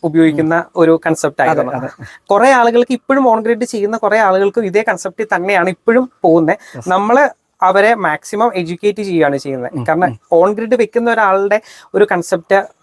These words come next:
Speaker 1: ആ, കുറെ ആളുകൾക്ക് ഇപ്പോഴും നിലവിലുള്ള ഒരു കൺസെപ്റ്റ് എന്ന് വെച്ച് കഴിഞ്ഞാൽ കറണ്ട് പോയി കഴിഞ്ഞാൽ ഇത് വർക്ക് ചെയ്യുന്നതാണ് on grid
Speaker 2: അതെ,
Speaker 1: സോളാർ.
Speaker 2: തീർച്ചയായും.
Speaker 1: അപ്പോ ആദ്യത്തെ ഒരു, ആ, കൺസെപ്റ്റ് ഇൻവെർട്ടർ എന്ന് വെച്ച് കഴിഞ്ഞാൽ സാധാ ഒരു ബാക്കപ്പ് ഇൻവെർട്ടർ ആയിരുന്നു.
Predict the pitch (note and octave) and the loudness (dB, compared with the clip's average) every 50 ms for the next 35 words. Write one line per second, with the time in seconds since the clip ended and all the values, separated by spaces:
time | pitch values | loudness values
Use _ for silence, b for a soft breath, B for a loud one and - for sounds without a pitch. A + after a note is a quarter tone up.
0 | _ - F3 E3 D#3+ D#3+ D#3 D#3 D#3 D#3+ - - G#3 G#3 A#3 B3+ B3 A3 G#3 G#3 | _ 0 2 4 4 4 4 4 4 2 0 0 0 2 2 4 4 2 2 2
1 | G3+ G3+ G3+ - G#3 F#3+ _ - G#3+ A3+ A3+ G#3+ F#3+ E3+ F3 F#3 G3 G3 F#3+ F#3+ | 2 0 -2 -2 -6 -10 _ -4 -4 -4 -2 -2 -2 -2 0 -2 -2 -2 -2 0
2 | F#3 F3+ D#3+ - D#3+ D#3 D#3+ E3 E3 D#3 - - D#3+ D3+ D#3 D#3+ E3 - - E3 | 0 -2 -2 -4 -8 -4 0 0 0 0 0 -2 -4 0 0 0 -2 -2 -2 -2
3 | D#3 D#3+ E3+ F#3 A3 A#3 G#3 F#3 E3+ F#3 F3+ E3 D#3+ D#3 D3+ D#3 D#3+ E3 D#3+ D3 | 0 0 0 0 0 0 0 0 0 0 0 0 0 0 0 0 -2 0 -2 -2
4 | D3+ - G3 F3+ D#3+ D3+ C#3+ C#3 - D3+ D#3 E3 F3 - - - C#3+ C#3 - C#3+ | -4 -4 -2 -2 0 0 -2 -2 0 0 2 2 2 2 2 0 -2 -4 -6 -6
5 | C3 C3 B2+ B2+ - C3+ B2+ - - A#2 - _ _ _ _ _ _ - E3 - | -6 -4 -6 -6 -4 -6 -8 -8 -8 -14 -16 _ _ _ _ _ _ -6 -4 0
6 | G#3 A3+ C4 B3+ B B B B F#3 F#3 G3 G#3+ A#3+ C4 C4+ - D4+ D4 C#4 B3+ | 0 0 0 -2 B B B B -2 0 2 2 2 0 0 0 2 2 2 4
7 | A#3+ A#3+ A#3+ A#3+ G#3 - - G3+ G3 G3 F#3+ G3+ F#3 - - F#3+ F3+ - G#3 G3+ | 4 4 4 4 2 2 0 0 0 2 0 -2 -6 -4 -8 -10 -4 -2 -2 -2
8 | F3+ F3+ F3+ F3+ F3 F3+ F#3 F#3 F3+ E3 - F3+ E3+ F#3 F#3 - G#3 G3+ G#3+ A3 | -2 -2 -2 -2 -2 -2 -2 -6 -6 -6 -4 -2 -2 -2 -2 0 0 0 2 4
9 | B3 A#3 A3+ G3 F#3 F3 F3 - - G3+ G3 F3+ F3 D#3 D3 C#3 C3 - C#3 B2 | 4 4 4 4 2 0 0 0 -2 -4 -4 -4 -6 -6 -4 -6 -6 -6 -8 -10
10 | A2+ E3+ E3 D3 A#2 | -6 -4 -4 -6 -6